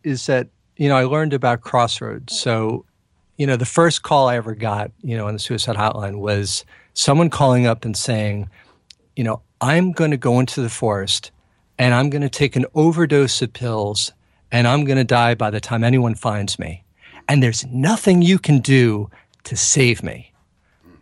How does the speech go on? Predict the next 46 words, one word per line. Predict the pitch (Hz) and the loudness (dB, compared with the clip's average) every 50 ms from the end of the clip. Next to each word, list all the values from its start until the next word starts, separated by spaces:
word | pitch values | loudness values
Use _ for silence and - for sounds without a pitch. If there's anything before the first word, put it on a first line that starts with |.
| _ - | _ 2
And | 165 185 | 4 4
this | 247 240 - | 4 2 2
was | 226 190 - | 0 0 0
my | 196 165 | 0 0
first | - - 190 175 - - | 2 2 0 0 0 0
call. | - 208 202 139 110 90 - _ _ _ - | 0 2 2 2 2 -2 -8 _ _ _ -4
And, | - 160 160 156 160 147 - - | -2 -2 0 -2 -2 -6 -6 -4
you | 180 180 | -2 2
know, | 175 160 147 151 - | 2 2 2 2 0
I | - 151 185 202 | 0 2 2 2
was | 185 160 - | 2 0 -2
trained | - - 165 160 160 156 139 | -2 -2 -2 -2 -2 -4 -6
to | - 147 | -8 -10
say, | 127 - - 143 131 127 123 123 120 101 - - - - _ _ _ _ - | -10 -6 -4 -2 -2 -2 -2 -4 -4 -8 -10 -16 -20 -20 _ _ _ _ -4
"Well, | - 123 139 131 117 | 0 2 2 2 2
it | 110 113 | 0 -2
sounds | - - 139 143 151 147 143 127 113 | -2 0 2 4 4 2 0 -2 -6
like | 113 113 110 | -12 -14 -12
you're | - 113 101 | -12 -14 -12
upset. | 101 - - - 143 135 127 110 104 | -12 -10 -6 -2 -2 -2 -2 -2 -6
It | 95 87 - | -10 -16 -14
sounds | - - 127 131 135 135 135 - - | -10 -6 -4 -4 -4 -4 -6 -8 -10
like | 127 107 110 | -12 -12 -10
everything's | 131 120 120 131 120 - 131 120 113 - - | -8 -8 -6 -8 -8 -6 -8 -8 -8 -10 -10
kind | - 131 123 104 | -8 -6 -6 -6
of | 95 92 | -2 0
bunny | 139 156 185 185 147 | 2 2 2 0 -2
talk." | - - 107 95 87 87 - - _ _ _ _ _ _ _ _ _ _ - | -4 -6 -4 -4 -4 -6 -8 -16 _ _ _ _ _ _ _ _ _ _ -2
And | 151 151 151 151 151 147 143 - _ _ _ _ _ - | 0 2 2 2 2 0 -2 -4 _ _ _ _ _ -2
all | 165 170 196 | 0 2 4
I | 196 180 | 2 2
could | - - 160 135 127 | 0 -4 -8 -10 -8
think | - - 190 208 208 | -6 -4 -4 -4 -2
of | 156 139 127 | -2 -2 -2
was | 123 127 120 | -2 -4 -4
just | - - 139 - - | -4 -4 -6 -4 0
say, | - 139 131 135 | 0 2 2 0
"Well, | 135 135 - 147 147 143 131 - - - - - | -2 -4 -4 -4 -4 -4 -4 -6 -10 -16 -10 -8
I, | 143 151 - - | -8 -4 0 2
I | 165 165 | 4 4
don't | 170 165 156 | 4 4 4
understand. | 147 147 139 127 - - 196 208 208 160 131 120 | 2 2 0 -2 -2 -2 0 0 0 0 -2 0
Why | 127 143 143 | 0 0 2
are | 151 147 | 2 0
you | 139 139 127 | -2 -2 -4
calling?" | - - - 220 240 240 151 107 101 104 110 | -4 -2 2 2 4 4 2 0 -2 -6 -10